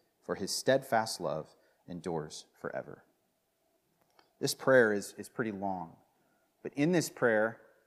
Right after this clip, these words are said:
I see so many examples of how we ought to pray that I want to just acknowledge as we go through. If you go back and you look in verses thirteen and fourteen,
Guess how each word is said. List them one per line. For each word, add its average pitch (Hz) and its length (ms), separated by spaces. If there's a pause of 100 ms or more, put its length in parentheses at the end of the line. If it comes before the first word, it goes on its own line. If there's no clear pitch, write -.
(920)
I 120 120
see 127 440
so - 340
many 151 240
examples 120 600
of 104 100
how 139 380
we 110 180
ought 85 200
to - 80
pray 76 340 (840)
that 120 100
I 120 60
want 127 240
to 131 100
just 113 280 (340)
acknowledge 117 680
as 107 140
we 113 100
go 110 200
through. 101 380 (1040)
If - 80
you 131 60
go 143 140
back 139 320
and 127 120
you 117 80
look 127 300 (360)
in 110 120
verses 120 360
thirteen 131 440
and 104 120
fourteen, 104 580